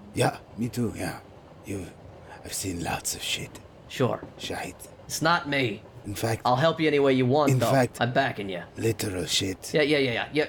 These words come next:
Speaker 2: you're, you're very
Speaker 1: Metaphoric
Speaker 2: cool. You're
Speaker 1: shit.
Speaker 2: very cool. Nobody cares. I'll help you
Speaker 1: So
Speaker 2: solve the mystery,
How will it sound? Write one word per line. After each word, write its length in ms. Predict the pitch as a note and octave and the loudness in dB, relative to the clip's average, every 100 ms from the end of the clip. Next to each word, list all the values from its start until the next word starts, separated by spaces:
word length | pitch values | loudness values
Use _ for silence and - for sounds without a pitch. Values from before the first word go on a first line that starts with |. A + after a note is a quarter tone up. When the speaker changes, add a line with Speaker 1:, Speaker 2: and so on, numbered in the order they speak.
| - | -2
Speaker 2:
you're, 160 | D#3 F3 | 0 0
you're 120 | E3 | 2
very 220 | D3 E3+ D#3+ | 4 4 4
Speaker 1:
Metaphoric 80 | - | 4
Speaker 2:
cool. 80 | G3 | 4
You're 100 | E3 | 4
Speaker 1:
shit. 40 | C#3 | 4
Speaker 2:
very 240 | F3+ F#3 | 4 2
cool. 240 | C#3 D#3+ A#2+ | 2 2 4
Nobody 240 | B2+ B2+ | 4 2
cares. 320 | B2+ A2 - - - - | 2 0 -2 -6 -8 -2
I'll 120 | D3+ | 0
help 260 | C3+ E3 D3 | 4 2 4
you 220 | C3+ C3 | 4 4
Speaker 1:
So 120 | A2 - | 2 0
Speaker 2:
solve 320 | - C#3+ A#2 | 2 2 2
the 80 | A#2+ | 2
mystery, 560 | B2 B2 G#2+ G2+ G2 | 2 0 -2 -2 -6